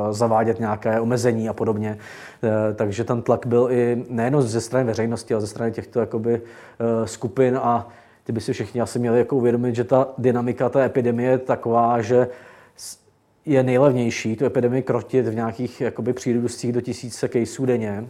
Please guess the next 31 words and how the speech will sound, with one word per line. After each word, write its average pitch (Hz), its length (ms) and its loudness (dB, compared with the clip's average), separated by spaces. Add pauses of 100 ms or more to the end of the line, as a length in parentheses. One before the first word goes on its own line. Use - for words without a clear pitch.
eh, 110 240 -6
tisíce 117 520 -6 (100)
nemocných 117 460 -4
denně, 107 320 -2
nových, 107 420 -6 (420)
protože - 280 -4
potom 127 400 0
funguje 123 320 0
to 120 80 -6
trasování, 107 640 -2
potom 120 240 -4
fungují 117 300 -4
takové 117 260 0
ty 127 80 -6
levné 120 240 2
opatření. 101 600 -2 (340)
A 110 80 -6
když 113 200 -4
to 123 100 -8
pustíme, 113 640 -4
tak, - 220 -8
eh, 120 60 2 (280)
vlastně 107 280 -6
potom 123 380 -4
musí 147 340 -8
přijít 123 180 -6
ten 131 120 -2
lockdown 107 380 -2
dříve 107 260 -6
nebo 101 140 -6
později. 95 560 -8